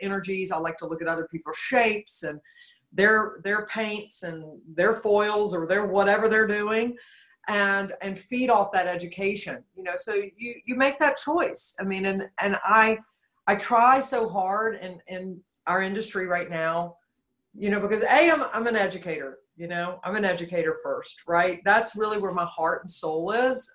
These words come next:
Obviously, I'm, I own a salon, um, and I have created a manufacturing brand. But for me, I just wanna encourage more, uh, you know, more people to follow their dreams. Like, I have an educator that works for me that went to beauty school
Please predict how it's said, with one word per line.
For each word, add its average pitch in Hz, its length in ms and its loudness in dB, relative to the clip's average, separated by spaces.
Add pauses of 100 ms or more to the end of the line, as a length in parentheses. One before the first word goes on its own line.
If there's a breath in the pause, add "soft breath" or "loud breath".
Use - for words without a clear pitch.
Obviously, 202 440 0
I'm, 208 240 0 (300)
I 180 160 2
own 190 160 -2
a 214 60 -4
salon, 190 640 0 (720)
um, 165 420 0
and 160 140 -2
I 170 300 0 (120)
have 170 240 -4
created 175 400 0
a 170 80 2
manufacturing 175 800 0
brand. 147 480 -6
But 185 380 2
for 220 120 2
me, 226 680 2
I 214 200 6
just 262 240 -4
wanna 202 240 -4
encourage 180 1080 -2 (480)
more, 214 680 2 (640)
uh, - 40 -2
you 196 400 -2
know, 160 340 -2
more 202 440 6
people 208 540 2
to 175 300 -2
follow 208 320 6
their 202 160 4
dreams. 220 460 0
Like, 190 200 0
I 233 160 4
have 320 160 -2
an 156 220 0
educator 202 500 -4
that - 140 -4
works 220 200 -6
for 208 100 -10
me 190 440 -4
that 185 240 0
went 226 180 -2
to 190 100 -10
beauty 262 200 -2
school - 400 -2